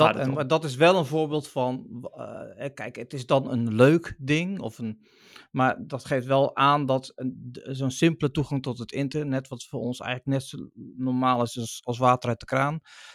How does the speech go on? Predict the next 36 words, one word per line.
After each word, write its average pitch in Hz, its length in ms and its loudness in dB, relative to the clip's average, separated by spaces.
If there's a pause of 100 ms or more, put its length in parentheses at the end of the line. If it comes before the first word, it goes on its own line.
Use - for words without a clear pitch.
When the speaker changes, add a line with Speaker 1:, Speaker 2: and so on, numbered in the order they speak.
Speaker 1:
dat 127 200 -4
dat 156 260 0
juist 135 480 2
zo, - 180 -6
mensen 135 360 2
zoveel 147 400 6
verder 123 320 0
kan, 110 280 -4
eh, 107 320 -4
kan 110 200 -6
brengen. 107 340 -4
Speaker 2:
Ja. 147 200 0 (320)
Speaker 1:
Ehm, 160 140 6
Speaker 2:
Nee, 170 100 8
ik 165 80 6
heb 202 100 4
zelf 226 240 6
een 185 140 4
camper 220 320 4
verbouwd. 117 640 2
Eh, 147 300 2 (180)
ik 160 120 -2
had 185 140 2
dat 139 160 -4
niet 214 160 0
kunnen 160 200 -2
doen 147 160 -4
zonder, 143 400 -4
eh, 127 100 0
zonder 127 280 -4
YouTube. 226 300 -4
Was - 160 -4
gewoon 160 220 0
totaal 185 400 2
onmogelijk 135 400 0
geweest. - 440 -10